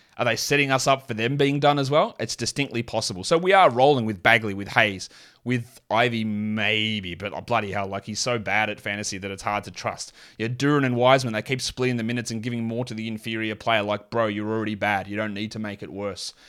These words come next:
You got Omoruyi, who's occasionally a streamer. You got R J Hampton, who occasionally could be a streamer if Corey Joseph is out. But this team remains an absolute disaster. And yes, I will continue to shit on them until they do something that will, deserves not being shit on.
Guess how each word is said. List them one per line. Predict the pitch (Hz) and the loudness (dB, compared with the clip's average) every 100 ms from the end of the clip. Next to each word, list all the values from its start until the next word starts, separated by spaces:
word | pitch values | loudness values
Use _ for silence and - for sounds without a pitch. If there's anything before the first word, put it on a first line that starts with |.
| - - | -20 -8
You | |
got | 123 131 | -4 0
Omoruyi, | 131 131 120 120 127 113 | 2 4 4 4 2 2
who's | 110 107 | -2 -4
occasionally | - 113 117 110 104 | -2 2 2 0 -4
a | |
streamer. | - 113 107 104 | -4 -2 -2 -2
You | 98 | -4
got | 107 - _ | -4 -6 _
R | 123 | 2
J | 127 120 | 2 0
Hampton, | 107 117 123 113 | 0 -2 -2 -4
who | 113 | -6
occasionally | 104 - 110 110 104 | -4 -2 -2 -2 -6
could | 104 | -4
be | 104 | -4
a | |
streamer | - 107 101 | -2 -4 -4
if | 104 | -6
Corey | - 104 98 | -6 -6 -4
Joseph | 101 101 107 | -4 -6 -6
is | 101 101 | -6 -4
out. | 101 - - - - | -4 -6 -16 -14 -6
But | |
this | 120 - | -6 -2
team | 123 113 | 0 0
remains | 110 107 110 107 | -2 -2 -2 -2
an | 107 | -4
absolute | 107 - 104 | -4 -4 -6
disaster. | 98 101 110 110 143 | -6 -4 -2 -2 -2
And | 131 127 | -2 0
yes, | 135 - | 0 -2
I | |
will | 110 120 | -4 -4
continue | 117 104 131 127 | -6 -6 -2 0
to | 107 | 0
shit | - 104 | -2 -4
on | 104 | -4
them | 104 | -6
until | 104 117 | -6 -6
they | 104 | -6
do | 104 107 | -6 -8
something | 107 104 101 | -6 -8 -8
that | 101 | -10
will, | 101 104 | -8 -10
deserves | 104 101 107 101 | -10 -6 -6 -4
not | 104 - | -6 -6
being | 104 | -6
shit | - 107 | -4 -6
on. | 92 | -8